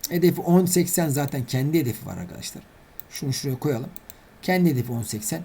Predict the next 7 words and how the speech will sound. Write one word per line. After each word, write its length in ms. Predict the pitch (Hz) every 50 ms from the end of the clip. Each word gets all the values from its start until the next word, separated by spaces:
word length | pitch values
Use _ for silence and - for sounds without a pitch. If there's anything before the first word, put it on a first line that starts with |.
| - - - - - - - - - - - - - - _ _ - _ -
Artık 320 | 156 160 - - 180 165
burada 320 | 165 170 185 180 180 196
güzel 380 | 180 151 147 143 180 180 175 165
bir 140 | 165 139 131
direnç 320 | 139 156 170 175 180 -
yaptı 280 | 180 175 180 - 180 156
bize. 260 | 151 139 160 165